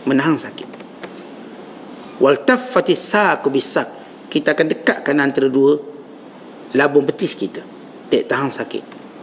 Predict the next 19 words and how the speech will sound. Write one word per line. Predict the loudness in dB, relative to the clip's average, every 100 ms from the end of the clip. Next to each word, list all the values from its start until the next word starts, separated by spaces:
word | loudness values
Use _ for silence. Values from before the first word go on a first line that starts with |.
| -18 -18 -18 -10
Maka | -4 2 4
mula | 6 6 4 2 -8 -18 -16 2
dia | 2
bergerak | 4 2 2 0 -8 -16 -16 -16
ke | 0 4 4 2
betis. | 0 -2 -4 -8 -18 -18 -18 -18 -18 -2 2
Kemudian | 4 6
dia | 6
bergerak | 4 4 4 4
ke | 2
lutut. | 2 -2 -10 -14 -18 -18 -18 -18 -18 -18 -18 -16 -16 -16 -16 -2
Untuk | 2
menjadikan | 4 6 6 6 4
kita | 2 2 6 6 6 0
sepenuhnya | -6 -8 4 6 6 4 4 4 4
lumpuh, | 6 4 4 -2
tidak | 2 0 0
boleh | -2
berjalan. | -4 -6 -8